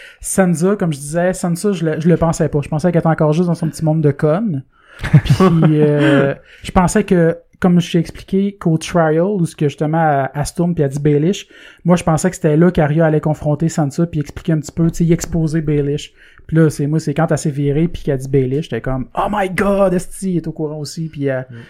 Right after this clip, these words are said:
Speaker 1: elle l'a piégé solide, là.
Speaker 2: Moi, je m'allais dire qu'elle allait l'expo-, l'exposer devant tout le monde au début, moi, avec. Puis là, quand elle, quand elle a dit, comme dit Lord Bailey, je suis, « Ah, non, elle sait. » Puis là, c'est, c'est sûr que c'est sa fin, là.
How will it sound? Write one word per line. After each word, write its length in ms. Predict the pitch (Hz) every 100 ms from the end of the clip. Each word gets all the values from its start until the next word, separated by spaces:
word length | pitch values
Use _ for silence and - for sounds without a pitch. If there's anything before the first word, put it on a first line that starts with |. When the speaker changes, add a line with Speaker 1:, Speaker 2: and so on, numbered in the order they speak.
| - -
Speaker 1:
elle 140 | 139
l'a 80 | 139
piégé 380 | 139 151 139 139
solide, 460 | 139 135 131 135 131
là. 120 | 131 135 -
Speaker 2:
Moi, 120 | 147
je 40 |
m'allais 240 | 143 143 139
dire 160 | 139
qu'elle 140 | 165 135
allait 120 | 127
l'expo-, 340 | 127 131 135 -
l'exposer 500 | 135 135 - 139 139
devant 160 | 143 139
tout 120 | 135
le 40 |
monde 180 | 127 139
au 40 | 135
début, 200 | 123 135
moi, 160 | 127
avec. 200 | 117 160
Puis 100 | -
là, 40 | 135
quand 100 | 135
elle, 180 | 123 120 -
quand 100 | 127
elle 80 | 123
a 60 |
dit, 100 | 120
comme 160 | 131 127
dit 140 | 123
Lord 160 | 131 127
Bailey, 300 | 127 120 135
je 40 | -
suis, « 80 | -
Ah, 300 | 127 123 113
non, 300 | 123 117 104
elle 120 | 120
sait. » 240 | - 135 127
Puis 100 | -
là, 60 | -
c'est, 180 | - - _
c'est 160 | _ 120
sûr 120 | 123
que 60 | 127
c'est 80 | 131
sa 160 | -
fin, 120 | - -
là. 180 | -